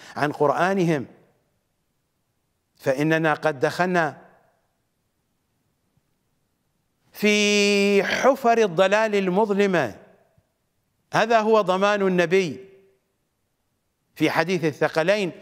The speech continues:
"ما إن تمسكتم بهما"، بالكتاب والعترة،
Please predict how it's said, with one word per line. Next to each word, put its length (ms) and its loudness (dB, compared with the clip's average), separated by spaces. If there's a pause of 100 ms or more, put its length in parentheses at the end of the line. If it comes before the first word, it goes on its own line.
(400)
"ما 440 -2
إن 140 -4
تمسكتم 720 -2
بهما"، 460 0 (1900)
بالكتاب 640 0
والعترة، 580 -2